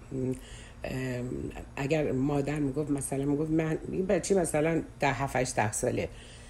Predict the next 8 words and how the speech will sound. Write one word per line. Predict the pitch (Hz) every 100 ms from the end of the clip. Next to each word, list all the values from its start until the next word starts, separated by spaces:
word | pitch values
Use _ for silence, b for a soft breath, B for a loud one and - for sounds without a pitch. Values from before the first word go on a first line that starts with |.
| B 156
میگفت: | 165
«من | 175 175
این | 165
کیف | 185 - - 196 - 165
مثلاً | 151 143 143 147 139 143
مدرسه | 143 139 135 135 135 156
رو | 170
نمیخوام، | 170 175 147 - 135 131